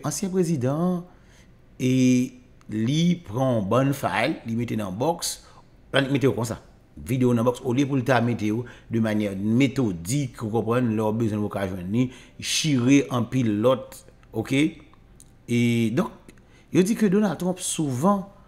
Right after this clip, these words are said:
eh, èd li yo se yon pwoblèm, bagay sa yo tou li oke, se yon veritab pwoblèm, eh, koze dechire sa a te ye pou li oke.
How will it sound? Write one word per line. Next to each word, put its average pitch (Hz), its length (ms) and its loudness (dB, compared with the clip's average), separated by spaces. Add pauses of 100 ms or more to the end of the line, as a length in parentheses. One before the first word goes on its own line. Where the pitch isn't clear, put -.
(360)
eh, 120 460 -2 (100)
èd 135 300 -2
li 143 220 0
yo 185 160 8 (420)
se - 240 2
yon 135 160 -8
pwoblèm, 123 400 0
bagay 113 220 2
sa 113 120 -2
yo 113 140 -4
tou 151 80 0
li 180 140 0 (680)
oke, 185 200 2 (1900)
se 170 140 2
yon 143 140 0
veritab 139 420 0
pwoblèm, 208 480 -2 (100)
eh, 110 380 -2 (240)
koze 135 300 2
dechire 127 520 0
sa - 180 -2
a 101 100 -2
te 110 120 -2
ye 101 80 -2
pou 95 140 -8
li 85 160 -10
oke. 160 300 -2